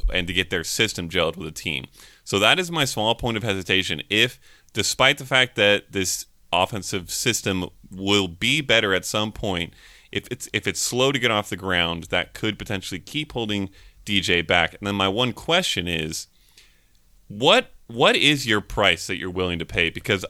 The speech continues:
my feeling is that after a couple good games, and again, he, like you said, he's not been the elite talent he should have been, but after a couple good games in a row now, I feel like the owners that have been holding on to him desperately are now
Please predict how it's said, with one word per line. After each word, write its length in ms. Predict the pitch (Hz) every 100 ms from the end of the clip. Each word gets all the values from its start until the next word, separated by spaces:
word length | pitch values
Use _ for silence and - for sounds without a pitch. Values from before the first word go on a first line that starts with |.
| -
my 480 | - 110 127 214 294 214
feeling 520 | - - 143 151 120 104
is 220 | 98 98
that 180 | 92 -
after 280 | 110 - 110
a 60 |
couple 300 | - 147 165
good 280 | 123 107 107
games, 360 | 90 90 113 117
and 120 | 90
again, 260 | 82 95
he, 160 | 87 92 95
like 220 | 92 -
you 100 | 135
said, 240 | 110 95
he's 180 | 92 85
not 320 | 92 95 98
been 140 | 98 95
the 80 |
elite 240 | 85 95 87
talent 320 | 95 85 87
he 80 | 87
should 260 | - 90
have 140 | 107 117
been, 300 | 123 139 135 - - - -
but 120 | 110
after 220 | 120 127
a 40 | 113
couple 260 | 160 180
good 240 | 139 117 117
games 360 | 95 101 123
in 80 | 98
a 60 | 85
row 280 | 82 92 104
now, 340 | 120 135 143 - - -
I 60 |
feel 260 | 104 - 139
like 180 | 143 139
the 140 | 120
owners 340 | 110 113 110 104
that 120 | 90
have 120 | 85
been 120 | 90
holding 300 | 87 101 104
on 140 | 98 98
to 60 |
him 60 | 85
desperately 680 | - 85 - 110 80 101
are 200 | 95 87
now 420 | 87 87 87 87